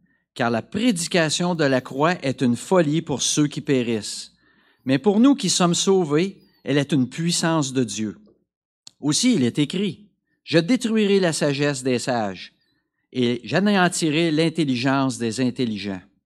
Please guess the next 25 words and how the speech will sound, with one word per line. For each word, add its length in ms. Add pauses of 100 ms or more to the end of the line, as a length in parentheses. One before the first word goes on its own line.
(720)
Où 200
est 80
le 100
sage ? 600 (500)
Où 160
est 60
le 100
scribe ? 540 (1040)
Où 160
est 80
le 120
disputeur 800
de 140
ce 160
siècle ? 580 (580)
Dieu 280
n'a-t-il 340
pas 180
convaincu 560
de 140
folie 540
la 160
sagesse 480
du 120
monde ? 400